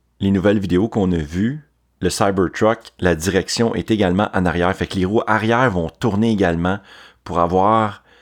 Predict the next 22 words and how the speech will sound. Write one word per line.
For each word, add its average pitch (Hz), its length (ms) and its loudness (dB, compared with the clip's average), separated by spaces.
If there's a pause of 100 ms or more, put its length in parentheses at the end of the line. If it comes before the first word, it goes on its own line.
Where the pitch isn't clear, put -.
(340)
pour 92 120 -2
avoir 104 160 2
une, 90 220 0 (180)
une 92 120 0
meilleure 101 360 2
facilité - 720 -4 (520)
à 95 120 -6
tourner 98 560 0
sur 90 240 -2
lui-même, 85 480 2
si - 120 -10
on 80 120 -8
veut. 80 200 -12 (640)
Parce - 160 -8
que 101 320 -2
le 92 140 0
Cybertruck, 98 640 -2
c'est - 340 -8
un 82 220 -4 (340)
très 120 300 0
gros 98 240 2
véhicule, 90 580 -2